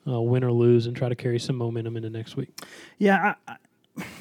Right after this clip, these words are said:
Speaker 2: I've gone back and forth on this. I, I think that ultimately, I think because of what this team has done, I think this team has a good chance to get to Sunday. And I know that y-, you're gonna sound sur-,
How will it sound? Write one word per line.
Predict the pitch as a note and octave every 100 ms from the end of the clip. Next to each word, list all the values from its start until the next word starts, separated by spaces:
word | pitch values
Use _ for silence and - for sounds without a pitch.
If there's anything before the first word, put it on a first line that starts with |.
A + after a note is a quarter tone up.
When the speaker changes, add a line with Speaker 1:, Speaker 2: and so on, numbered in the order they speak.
| -
Speaker 2:
I've | F3+
gone | G3 A3
back | E3 E3
and | D3+
forth | - D3+ D3+
on | D3 D3
this. | D3+ C#3+
I, | D3+ C#3
I | D#3+
think | - G3 E3+ -
that | C#3 B2+ -
ultimately, | B2+ C#3 D3 C#3 C3 C#3+ C#3+
I | A#2+ C3+
think | D3 C3+ -
because | A#2+ C#3+ C3
of | B2 A2+
what | C3 -
this | B2+ -
team | C#3 C3 A#2
has | A#2+ G#2
done, | G#2 G#2+ B2 C3 C3+ - _ _ _ _ _ _ -
I | B2 C3+
think | D3 C3 B2+
this | B2+ -
team | - B2+ B2 A#2+ A2+ - _
has | - B2 A#2
a | A#2+
good | G#2 A#2+ A#2+
chance | - B2+ A2+ -
to | G#2+
get | G2+ A2+ -
to | A2
Sunday. | A2+ G#2 F2+ G2 C#3 _ _ _ _ _ _ _ -
And | C#3 B2 B2+ B2 A#2+ A2+
I | C#3+
know | C#3 C#3+
that | C3+ C#3+
y-, | G#2 -
you're | C3+ C3
gonna | C3+ C3 A2+
sound | - C3 B2 A#2
sur-, | - A#2+